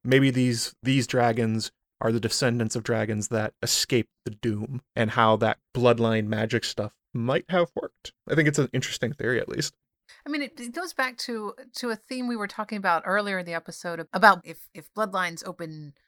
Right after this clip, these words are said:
Speaker 2: portals, what if it's oaths instead? And there's that here. Like,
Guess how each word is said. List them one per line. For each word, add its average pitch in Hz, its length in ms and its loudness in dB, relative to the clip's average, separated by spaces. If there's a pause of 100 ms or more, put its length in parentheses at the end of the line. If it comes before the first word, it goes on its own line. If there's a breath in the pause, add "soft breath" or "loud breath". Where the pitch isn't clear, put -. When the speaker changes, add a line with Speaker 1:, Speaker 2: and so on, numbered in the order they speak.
(200)
Speaker 2:
portals, 165 760 -2 (280)
what 208 280 -2
if 196 120 -6
it's 180 120 -12
oaths 180 360 -6
instead? 165 720 -6
And 151 300 -14 (140)
there's 208 140 -6
that 277 240 4
here. 156 480 -4 (160)
Like, 202 160 -6